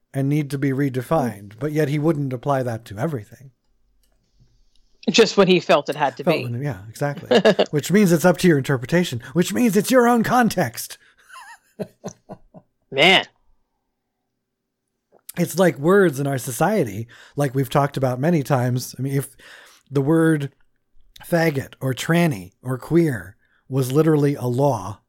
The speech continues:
Speaker 1: if we passed a law two hundred years ago and we said those were bad words,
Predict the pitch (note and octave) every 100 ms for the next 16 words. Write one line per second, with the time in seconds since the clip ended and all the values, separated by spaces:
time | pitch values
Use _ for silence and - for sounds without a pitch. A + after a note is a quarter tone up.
0 | _ _ _ _ A#2+ - F#3+ - D#3 F3
1 | - F3+ F3 F3 A2+ A#2 A#2 _ _ _
2 | _ _ _ - F#3 E3 D#3+ E3 E3+ D3+
3 | C3+ B2+ B2 B2 C#3 - C3 C3 D3+ B2
4 | A#2 A2 C#3 C3+ C3+ C3 C3+ C3 A2 G2+
5 | G#2+